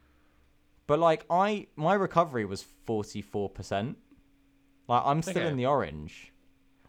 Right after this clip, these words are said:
Speaker 1: I haven't, I've, I ve-, you know what it is? I don't have, I've had one red recovery, I think, in the last, m-, like, three months.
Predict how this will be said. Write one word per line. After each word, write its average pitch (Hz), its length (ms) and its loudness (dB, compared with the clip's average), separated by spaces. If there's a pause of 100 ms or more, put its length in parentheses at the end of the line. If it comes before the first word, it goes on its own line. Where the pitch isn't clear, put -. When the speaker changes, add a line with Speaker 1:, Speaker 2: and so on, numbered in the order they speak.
Speaker 1:
I 165 140 8
haven't, 220 340 6
I've, 180 320 4
I 165 140 6
ve-, 156 300 4
you 151 100 -4
know 185 140 6
what 160 160 4
it 110 80 -2
is? 85 340 -4 (340)
I 143 200 6
don't 139 400 2
have, 87 520 0 (1000)
I've 131 200 4
had 143 260 2 (120)
one 120 300 6
red 107 240 0
recovery, 95 400 -2
I 85 80 -4
think, 82 320 -8
in 90 100 -8
the 90 80 -6
last, 85 400 -6 (540)
m-, 92 240 -4 (180)
like, - 280 -6
three 87 260 -8
months. 73 520 -12